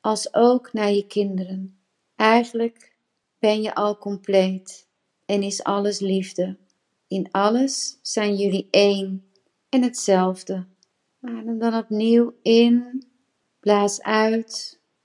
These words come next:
en dan kom je weer heel langzaam terug bij jezelf. Schrijf je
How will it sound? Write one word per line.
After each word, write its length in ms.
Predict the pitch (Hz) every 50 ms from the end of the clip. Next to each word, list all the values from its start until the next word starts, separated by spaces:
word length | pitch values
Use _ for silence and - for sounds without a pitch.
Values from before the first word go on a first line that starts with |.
| _ _ _ _ _ _ _ -
en 60 | 226
dan 100 | 233 233
kom 220 | - - 240 240
je 120 | 240 233 220
weer 180 | 226 226 208
heel 480 | 202 202 220 220 226 226 233 233 220 214
langzaam 720 | 208 208 208 208 214 214 208 180 196 214 202 202 202 196
terug 800 | 196 - 202 196 190 196 196 196 185 190 - - - - _ _ _ _ _ _ - - _ _ _ _ _ - - _ _ _ _ _ _ _ _ _ _
bij 320 | - 180 202 196 202 208
jezelf. 760 | 208 208 196 - 202 196 190 190 190 190 185 - - - - - - - - - _ - - _ _ _ _ _ _ _ _ _ _ _ _ _ _ _ _ _ _ _ _ - - - - - _ _ _ _ _ _ - _ _ _ _ _ _ _ _ _
Schrijf 560 | - - - - - 208 214 208 214 202 202
je 240 | - - - - -